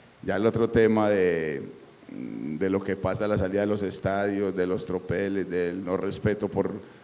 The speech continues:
porque una persona lleva una camiseta, entonces se la voy a quitar, lo voy a matar, creo que eso ya pasó a un segundo plano, pero ustedes no se imaginan, eh, el escalofrío, todo lo que le da a un futbolista cuando sale a la cancha y ve un estadio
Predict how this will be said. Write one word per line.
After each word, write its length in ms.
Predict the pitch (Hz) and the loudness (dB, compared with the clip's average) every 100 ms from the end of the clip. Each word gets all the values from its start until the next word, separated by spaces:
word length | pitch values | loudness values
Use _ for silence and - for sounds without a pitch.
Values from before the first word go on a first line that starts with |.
| - - | -20 -6
porque 460 | - 98 104 107 98 | 0 0 4 6 6
una 260 | 101 110 | 4 2
persona 280 | - 92 110 | 0 -4 -2
lleva 180 | 107 107 | 6 6
una 180 | 107 107 | 6 2
camiseta, 560 | 104 101 98 104 101 | 0 -2 -2 -2 2
entonces 240 | 104 104 101 | 2 2 2
se 80 | 101 | 2
la 80 | |
voy 140 | 95 104 | 4 4
a 80 | 104 | 0
quitar, 480 | 98 95 101 104 | -4 -2 0 0
lo 140 | 104 92 | 2 4
voy 140 | 98 | 4
a 60 | 98 | 2
matar, 580 | 95 95 110 98 92 - | 0 -2 -2 -2 -6 -8
creo 220 | 92 95 | -2 -2
que 120 | 98 | 0
eso 320 | 104 107 104 101 | -2 0 2 2
ya 140 | 101 | -2
pasó 260 | - 98 104 | -2 -2 -2
a 20 | |
un 80 | 101 | -2
segundo 360 | 107 101 104 | -2 0 -4
plano, 340 | 98 101 101 92 - - - - - | -4 -4 -4 -8 -14 -20 -20 -18 -2
pero 600 | 101 98 95 95 92 90 | 2 4 6 6 4 2
ustedes 300 | 95 107 107 | 0 0 0
no 100 | 90 | 2
se 120 | 113 | 2
imaginan, 840 | 110 101 101 98 110 110 107 101 - - - - - - | 2 0 0 0 0 0 -2 -4 -8 -14 -20 -20 -14 -2
eh, 440 | 90 85 85 69 - | 0 2 0 -4 -2
el 120 | 98 | -2
escalofrío, 1080 | 95 104 95 98 107 113 117 117 113 113 113 - - - - - | -2 0 0 0 2 4 6 8 8 8 4 -6 -14 -16 -12 6
todo 260 | 120 123 | 10 12
lo 120 | 117 110 | 10 6
que 140 | 110 | 2
le 80 | 104 | 0
da 80 | 104 | 2
a 40 | |
un 120 | 113 | 2
futbolista 500 | 107 117 104 104 107 110 | 0 2 2 2 0 2
cuando 220 | 107 101 | 2 2
sale 200 | 101 113 | 0 0
a 40 | |
la 120 | 113 | 0
cancha 340 | 101 104 101 113 | -2 -6 -2 -2
y 80 | 110 | 0
ve 340 | 110 110 107 | 0 0 0
un 140 | 110 | -2
estadio 960 | 110 - 110 110 110 107 107 101 95 | -4 -2 0 2 2 0 0 -2 -2